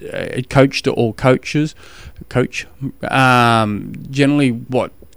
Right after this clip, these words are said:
involved in that is th-, th-, they really wanna support the club. They're really keen. They really wanna do it. But, but, you know, then th-, they know the consequences. They, they, they, they're fully aware that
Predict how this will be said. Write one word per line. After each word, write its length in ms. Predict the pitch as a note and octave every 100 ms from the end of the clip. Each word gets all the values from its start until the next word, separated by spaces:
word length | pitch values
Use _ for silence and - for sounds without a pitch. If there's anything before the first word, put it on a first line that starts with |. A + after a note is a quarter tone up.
| - -
involved 420 | B2+ A#2 A2+ A2
in 100 | G#2+
that 140 | G#2+ G#2
is 320 | G2+ F#2+ - -
th-, 240 | F#2 -
th-, 200 | A2 -
they 140 | A#2 A2
really 260 | G2 G#2+
wanna 180 | F#2+ F#2+
support 300 | - - G2
the 60 | -
club. 360 | - F#2+ F2
They're 200 | G2+ F#2+
really 300 | F2+ G2 F#2+
keen. 500 | F#2 G#2 F#2+ F#2 F2+
They 100 | F2+
really 260 | F#2 G2 F#2+
wanna 260 | F#2 F#2 E2+
do 260 | F2+ F#2
it. 80 | F2+ - -
But, 120 | - -
but, 140 | - -
you 120 | G#2
know, 140 | F#2 - - - - - - F#2+ G2+ -
then 260 | A#2 G#2 F#2 -
th-, 200 | A#2+ G#2+
they 220 | A#2 B2+
know 160 | A#2+ A2+
the 80 |
consequences. 760 | A2 A2+ G2 - G2 F2 - F2+
They, 260 | G2+ G2+ G2 - - - - -
they, 160 | C#3
they, 340 | A#2 C3+ A#2+ A#2+
they're 180 | B2+ B2
fully 300 | - B2+ A#2
aware 340 | G#2+ A2 G2+
that 240 | F#2+ G2+